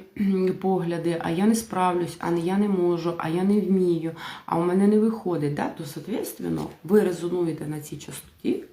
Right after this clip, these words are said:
і це вам підтягується, воно абсолютно у вас нічого і не вийде. Тому, е, своїми програмами старими потрібно працювати. І курс «Просто жити» якраз вам допоможе,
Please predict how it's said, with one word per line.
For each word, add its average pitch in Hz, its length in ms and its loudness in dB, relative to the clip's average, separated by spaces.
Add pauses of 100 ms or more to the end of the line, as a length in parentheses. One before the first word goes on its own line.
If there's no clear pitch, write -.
(140)
і 175 120 -4
це 151 240 -2
вам 175 200 2
підтягується, 269 800 -4
воно 175 280 -4
абсолютно 294 460 0
у 185 40 -2
вас 214 200 -4
нічого 202 460 -2
і 190 40 -8
не 202 140 0
вийде. 185 360 2 (840)
Тому, 208 240 4 (920)
е, 160 300 0
своїми 180 480 2
програмами 226 680 0
старими 165 420 -6
потрібно 220 480 -4 (140)
працювати. 170 1160 -4 (380)
І - 80 -6
курс 180 260 -4
«Просто - 460 -8
жити» 185 320 -2
якраз 170 360 -8
вам 165 160 -8
допоможе, 160 720 -4